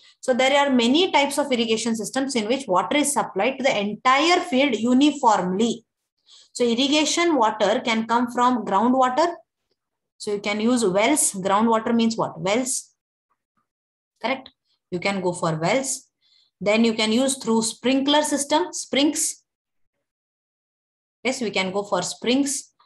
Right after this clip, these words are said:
Yes, then we can go for surface water, like rivers and all. Even other sources such as treated wastewater, desalinated water can also be used.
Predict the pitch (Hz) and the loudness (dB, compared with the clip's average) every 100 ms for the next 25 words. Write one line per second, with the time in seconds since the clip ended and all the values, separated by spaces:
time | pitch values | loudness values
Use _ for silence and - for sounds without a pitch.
0 | _ _ - 220 226 214 208 202 196 190 | _ _ -4 -4 0 -2 -2 -2 -2 0
1 | 226 226 196 - 208 202 277 - 262 254 | 0 0 -2 0 -4 0 0 2 2 2
2 | 277 285 - _ _ _ _ _ _ _ | 0 -2 -8 _ _ _ _ _ _ _
3 | _ _ _ _ - 175 165 165 180 208 | _ _ _ _ -10 -2 -2 -2 -2 0
4 | 247 240 240 233 233 247 - _ - _ | 0 -2 -2 0 0 0 -6 _ -20 _
5 | - 240 302 285 214 247 247 240 240 233 | -6 -2 2 2 2 0 0 0 -2 -2
6 | 208 202 202 - 226 220 240 226 208 214 | -2 0 -2 -2 -2 0 0 2 2 2
7 | - 226 226 240 220 220 240 240 220 220 | 0 0 0 0 -2 -2 0 0 0 -2
8 | 208 202 175 165 175 180 165 156 165 190 | -2 -2 -2 -2 -6 -6 -4 -4 -4 -2
9 | 339 370 - _ 175 156 - | -2 -2 -12 _ -4 -4 -8